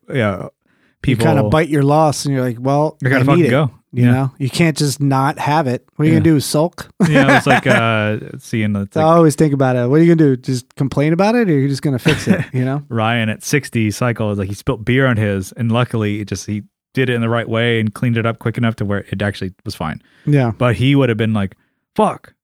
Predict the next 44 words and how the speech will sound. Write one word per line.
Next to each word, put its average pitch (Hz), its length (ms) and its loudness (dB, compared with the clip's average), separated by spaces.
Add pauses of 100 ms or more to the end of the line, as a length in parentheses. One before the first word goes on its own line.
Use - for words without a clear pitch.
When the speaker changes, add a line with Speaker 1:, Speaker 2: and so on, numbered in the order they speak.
(140)
Speaker 2:
That's 139 180 2
Speaker 1:
I 160 40 6
need, 170 60 6
Speaker 2:
everything. 117 340 2
Speaker 1:
like, 131 340 -2
Speaker 2:
Yeah. 127 300 -2
Speaker 1:
I 120 140 0
have 113 280 0
no 123 160 2
excuse 139 560 -2 (440)
to 123 120 -2
not, 123 140 0
Speaker 2:
Yeah. 147 120 2
Speaker 1:
I, 127 120 2
like, 120 180 -4
or 123 240 0
no 127 160 0
excuse. 113 460 -4
I 120 40 -4
was 104 100 -4
like, 101 180 -4
"I - 40 -4
have 117 140 0
no 117 140 0
choice 147 600 0
Speaker 2:
Yeah. 151 260 2
Speaker 1:
but 127 140 -2
to 117 60 -2
buy 110 140 0
a 107 60 0
new 110 140 0
one." 92 120 -4
'Cause - 140 -12
he's 127 80 0
Speaker 2:
Yeah. 160 180 2
Speaker 1:
like, 127 140 -6
he's 131 260 0
doing 110 220 -2
so 113 120 -4
much 95 200 -6
more. 92 320 -6
That's 107 200 -6
Speaker 2:
Oh. 190 80 2
Speaker 1:
his - 140 -6